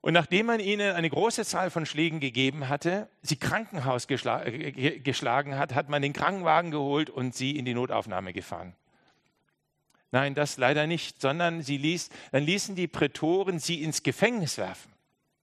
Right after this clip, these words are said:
Also da ist jetzt nicht irgendwie ein, ein, ein Clearing, wo du am Eingang des Gefängnisses sagst, „Oh, komm, jetzt müssen wir erstmal die Wunden behandeln, jetzt bist du dehydriert, jetzt musst du was trinken, jetzt ist der Blutdruck irgendwie schlecht, jetzt ist,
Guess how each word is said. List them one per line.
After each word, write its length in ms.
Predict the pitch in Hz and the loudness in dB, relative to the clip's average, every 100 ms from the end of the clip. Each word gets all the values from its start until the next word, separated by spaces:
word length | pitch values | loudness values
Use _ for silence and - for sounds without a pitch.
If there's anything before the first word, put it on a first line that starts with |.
| _ _ _ _ _ _ _ _ _ _ _ _ | _ _ _ _ _ _ _ _ _ _ _ _
Also 140 | 139 160 | 4 4
da 80 | 208 | 4
ist 160 | - | 4
jetzt 240 | 185 - 208 | 2 2 0
nicht 240 | - - | 0 0
irgendwie 580 | 190 190 151 156 170 147 - - - | -2 0 -2 -2 -2 -4 -12 -16 0
ein, 240 | 143 156 | 0 2
ein, 260 | - 135 139 | 0 0 0
ein 180 | 131 135 - - | -2 -2 -4 -10
Clearing, 640 | - 156 214 208 202 185 | -2 2 4 2 2 0
wo 120 | 143 | -2
du 140 | 147 156 | 0 0
am 160 | 143 | 0
Eingang 440 | - 170 185 160 147 | 2 2 2 -2 0
des 180 | 139 | 0
Gefängnisses 580 | 131 117 160 160 139 135 | -2 0 0 0 -4 0
sagst, 300 | 139 135 - | 2 2 0
„Oh, 280 | 160 165 156 - - - - | 0 2 0 -4 -18 -18 2
komm, 200 | 151 147 | 2 2
jetzt 140 | 139 | -2
müssen 140 | 147 | -4
wir 80 | 147 | 0
erstmal 240 | 143 143 123 | -2 0 -2
die 120 | 123 | 0
Wunden 240 | 156 160 | -2 2
behandeln, 600 | 143 135 151 143 139 135 - - - | 2 2 0 0 0 -4 -10 -18 -10
jetzt 340 | 131 131 - | 0 0 0
bist 160 | 139 - | -4 -4
du 80 | 127 | 0
dehydriert, 760 | 143 135 131 135 151 151 - - - | 2 2 2 4 6 4 2 -10 -20
jetzt 140 | - | -6
musst 160 | 139 - | -4 0
du 60 | 123 | 0
was 180 | 135 | 0
trinken, 560 | - 160 160 151 151 147 | 2 2 2 0 0 0
jetzt 200 | 123 - | -2 -2
ist 220 | 131 - | -6 0
der 80 | 131 | 0
Blutdruck 400 | 127 143 139 135 | 2 0 0 0
irgendwie 380 | 147 143 127 131 | 0 0 -2 -2
schlecht, 400 | - 139 135 127 | 2 2 2 0
jetzt 180 | 120 160 | 0 -2
ist, 260 | - - | -6 -8